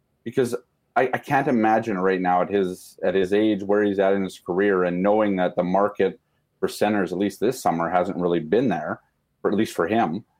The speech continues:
Um, I, I think you're gonna kinda have to, like, take a look in the mirror and be like, "Okay, like, I,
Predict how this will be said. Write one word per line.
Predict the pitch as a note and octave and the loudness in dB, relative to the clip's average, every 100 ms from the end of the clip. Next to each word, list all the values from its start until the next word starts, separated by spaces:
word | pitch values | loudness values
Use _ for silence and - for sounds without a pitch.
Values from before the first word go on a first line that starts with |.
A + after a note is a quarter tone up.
| _ _ _ - | _ _ _ 0
Um, | G#2+ G2+ F#2 F2+ F2+ F#2 - - | 2 4 2 2 0 -4 -6 -2
I, | G#2+ | 0
I | A2+ | 0
think | A2+ B2+ A#2 | -2 -2 -2
you're | G#2 | 0
gonna | G#2+ G#2+ | 0 0
kinda | - G2 G2+ | -2 -2 0
have | G2 G#2 | 2 0
to, | - | 0
like, | F#2+ G2 G2 | 0 0 -2
take | G2 F#2+ | -4 0
a | |
look | G2 G#2+ | -2 -2
in | G#2+ | -2
the | F2 | -2
mirror | F2 B2+ | 0 0
and | F#2 | 0
be | D#2+ | 0
like, | E2+ - | -2 -4
"Okay, | D#2+ A2+ F#2+ | -2 0 2
like, | D#2 D2+ | 0 0
I, | E2+ | -2